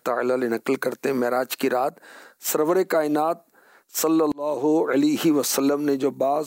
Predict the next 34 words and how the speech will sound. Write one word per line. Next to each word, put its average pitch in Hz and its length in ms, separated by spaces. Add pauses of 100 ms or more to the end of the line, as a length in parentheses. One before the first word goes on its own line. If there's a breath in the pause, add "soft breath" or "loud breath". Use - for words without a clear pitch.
(140)
عورتوں 135 380
کے 131 160
عذاب 127 480
کے 139 80
ہولناک 127 560
مناظر 120 440 (800 soft breath)
ملاحظہ 135 420
فرمایا، 156 320
ان 185 120
میں 175 220
یہ 170 160
بھی 180 140
تھا 165 200
کہ 156 120
ایک 151 180
عورت 151 280
بالوں 139 480
سے 170 200
لٹکی 147 420
ہوئی 139 140
تھی، 139 160
دماغ 131 340 (100)
کھول 147 320
رہا 110 200
تھا۔ - 180 (800 soft breath)
رسول 156 280
پاک 151 320
صلی 151 240
اللہ 147 600
علیہ 139 240
وسلم 131 420
کی 135 220 (840)
بارگاہ 135 380
میں 131 280